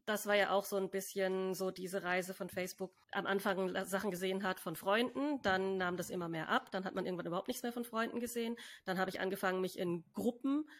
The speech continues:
aufzuhalten, habe da eben gezielt mit Gruppen kommuniziert. Dann bin ich davon ganz weg. Dann habe ich ein bisschen Instagram genutzt, aber bin nicht wirklich von Facebook auf Instagram gewechselt. Und als ich dann eben TikTok runtergeladen habe, habe ich zuerst gedacht, so, voll der Scheiß, <laughs> voll die Zeitverschwendung.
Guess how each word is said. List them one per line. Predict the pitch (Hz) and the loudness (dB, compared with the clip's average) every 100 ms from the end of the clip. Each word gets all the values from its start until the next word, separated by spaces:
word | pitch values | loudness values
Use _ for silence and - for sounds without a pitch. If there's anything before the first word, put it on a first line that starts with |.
| - - | -10 0
aufzuhalten, | 226 233 - 247 233 233 254 254 | 0 2 0 2 2 0 0 -2
habe | 190 | 0
da | 190 | -2
eben | 170 185 | -2 -2
gezielt | 190 - 208 208 | -4 -2 -2 -2
mit | 190 - | -4 -4
Gruppen | 233 240 262 | -4 -4 -4
kommuniziert. | 247 247 254 - 254 269 - | -2 -2 -4 -6 -4 -4 0
Dann | 202 | 0
bin | 202 202 | 0 0
ich | |
davon | 202 190 180 | -2 -2 0
ganz | 202 247 - | 0 0 -2
weg. | 262 | -4
Dann | 208 196 | -2 -2
habe | 185 | -2
ich | |
ein | 180 | -2
bisschen | 247 247 269 | -2 0 0
Instagram | - 277 - 262 254 262 | 0 0 -2 -2 0 0
genutzt, | 269 269 294 - - | 0 0 -2 -4 -2
aber | 196 190 180 185 _ - - - | 2 2 2 -2 _ -20 -6 0
bin | 220 | 2
nicht | 214 - | 2 0
wirklich | 107 233 - | 0 0 -2
von | 220 | -2
Facebook | - 208 196 - | -2 -4 -4 -6
auf | - | -4
Instagram | 233 - 247 240 240 | -4 -4 -2 -2 -2
gewechselt. | 247 240 240 - 262 - | -2 -2 -4 -4 -4 -2
Und | 196 | 0
als | 196 214 | 2 2
ich | |
dann | 208 196 | 0 0
eben | 190 | 0
TikTok | 185 - 240 | -2 -2 0
runtergeladen | 233 240 233 214 202 208 | 2 0 0 0 0 0
habe, | 196 | 0
habe | 185 | -2
ich | 175 | -4
zuerst | 185 175 | -2 -4
gedacht, | - 160 - | -2 -4 -2
so, | 156 | -4
voll | 143 170 | -2 0
der | 165 | 0
Scheiß, | 160 185 220 - - | 0 2 2 0 -4
<laughs> | - | -10
voll | - 233 269 | -2 8 8
die | - 214 208 - | 8 0 -2 -2
Zeitverschwendung. | - - 180 208 - 220 220 214 226 240 | 0 4 4 2 0 0 0 0 0 -2